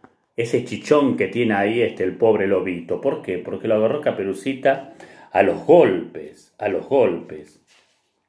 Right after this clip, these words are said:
Qué sé yo, en un libro de Agnese Baruzzi,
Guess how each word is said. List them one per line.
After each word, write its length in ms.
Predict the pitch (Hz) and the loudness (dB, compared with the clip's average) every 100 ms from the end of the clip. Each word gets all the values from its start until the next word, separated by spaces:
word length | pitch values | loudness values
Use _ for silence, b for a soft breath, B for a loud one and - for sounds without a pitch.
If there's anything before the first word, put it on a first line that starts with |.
| _ _ _ _ _ _ _ _ _ _ _ B B B B B _ _ _ | _ _ _ _ _ _ _ _ _ _ _ B B B B B _ _ _
Qué 100 | - | -2
sé 120 | - | 2
yo, 420 | - 104 78 - _ - | 2 2 -2 -6 _ -2
en 680 | 110 110 101 101 101 98 - | 2 2 2 -2 -4 -6 -2
un 140 | 143 | 0
libro 280 | 151 160 123 | 2 4 6
de 100 | 98 | 6
Agnese 400 | 110 123 139 123 | 4 -2 -2 2
Baruzzi, 800 | 101 143 139 - 107 107 123 | 2 2 0 -2 -4 -4 -6